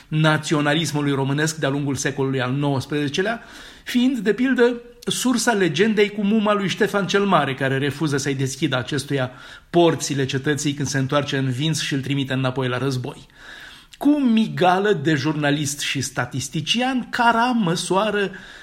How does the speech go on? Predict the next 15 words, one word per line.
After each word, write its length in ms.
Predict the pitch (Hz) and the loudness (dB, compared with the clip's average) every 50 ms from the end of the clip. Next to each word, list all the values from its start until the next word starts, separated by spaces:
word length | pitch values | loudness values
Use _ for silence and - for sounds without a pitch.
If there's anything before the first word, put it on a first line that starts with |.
| - - - | -20 -12 -2
toate 600 | - 214 240 240 233 - - 208 226 220 - - | 0 2 2 2 0 0 2 2 2 2 -2 -6
prețurile 680 | - 160 143 170 185 185 - - 170 160 165 160 156 160 | -4 0 2 2 2 2 0 -2 0 0 2 2 0 0
bunurilor 720 | 147 131 123 139 175 202 202 208 202 190 175 180 180 170 | 0 -2 -2 0 0 0 0 0 0 2 2 2 0 0
și 120 | 160 - 165 | 0 -2 -2
le 120 | 151 143 | -2 -2
compară 540 | - 139 139 135 127 131 147 160 170 165 151 | -2 -4 -4 -2 0 2 2 2 2 2 0
cu 120 | - 147 | -2 -4
cele 280 | 127 - - 143 139 135 | -4 -2 -2 -2 -2 -2
din 140 | 127 135 135 | -2 -4 -6
Franța 580 | 127 - - 151 156 170 175 180 170 - 170 | -6 -4 -2 2 2 2 2 2 0 -2 -2
sau 200 | 156 156 151 139 | -2 -2 -2 -4
din 140 | 135 135 127 | -2 -2 -2
alte 280 | 135 143 151 143 143 131 | -2 -2 -2 -2 -4 -4
țări 300 | 131 - 143 139 131 131 | -4 -2 -4 -2 -2 -2
europene. 680 | 131 131 127 131 131 131 - 139 143 135 139 143 131 | -2 -2 -2 -4 -6 -6 -8 -8 -8 -8 -12 -14 -16